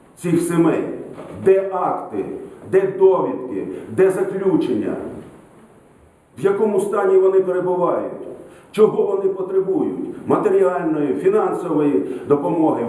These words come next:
виділення земельної ділянки під індивідуальне будівництво,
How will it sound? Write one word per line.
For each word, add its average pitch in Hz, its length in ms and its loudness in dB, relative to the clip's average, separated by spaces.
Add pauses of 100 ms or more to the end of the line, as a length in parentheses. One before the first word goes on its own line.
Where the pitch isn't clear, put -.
виділення 196 520 2
земельної 185 520 0
ділянки 165 640 2 (300)
під 180 340 4
індивідуальне 170 800 0
будівництво, 143 800 0